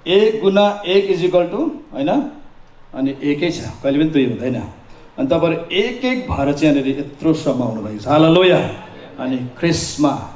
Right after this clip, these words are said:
एक, अझ जसरी पिता, पुत्र, पवित्र आत्मा एक हुनुहुन्थ्यो, अनि उहाँ, हामी पनि एक भएर परमेश्वरको महिमा गर्छौँ। किन? किनकि हामी एउटै परमेश्वरलाई आराधना गर्दैछौँ। हालेलुया। यहाँ दुईटा परमेश्वरलाई आराधना गर्न आएको छन्, एउटै परमेश्वर जो हुनुहुन्छ, हुनुहुन्थ्यो,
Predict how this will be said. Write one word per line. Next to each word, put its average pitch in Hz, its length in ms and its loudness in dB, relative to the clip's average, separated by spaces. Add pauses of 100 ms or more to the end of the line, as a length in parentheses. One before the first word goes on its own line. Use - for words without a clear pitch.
(140)
एक, 127 280 -6
अझ 135 80 0
जसरी 156 260 0
पिता, 165 300 2
पुत्र, 160 240 2
पवित्र 165 340 2
आत्मा 156 260 2
एक 165 140 2
हुनुहुन्थ्यो, 156 520 4 (540)
अनि 135 240 2
उहाँ, 131 260 0
हामी 147 160 4
पनि 151 300 2
एक 156 220 2
भएर 143 320 0 (200)
परमेश्वरको 127 360 -4
महिमा 123 320 2
गर्छौँ। 107 320 -8
किन? 196 220 0 (160)
किनकि 160 500 -4
हामी 139 200 -2
एउटै 165 380 0
परमेश्वरलाई 139 480 -2
आराधना 117 240 -6
गर्दैछौँ। 104 500 -8
हालेलुया। 165 540 6
यहाँ - 640 -4
दुईटा 160 260 6
परमेश्वरलाई 156 380 2
आराधना 151 260 2
गर्न 160 160 4
आएको 143 320 0
छन्, 156 160 0
एउटै 151 300 4
परमेश्वर 139 480 0
जो 156 180 4
हुनुहुन्छ, 196 360 4 (460)
हुनुहुन्थ्यो, 233 500 4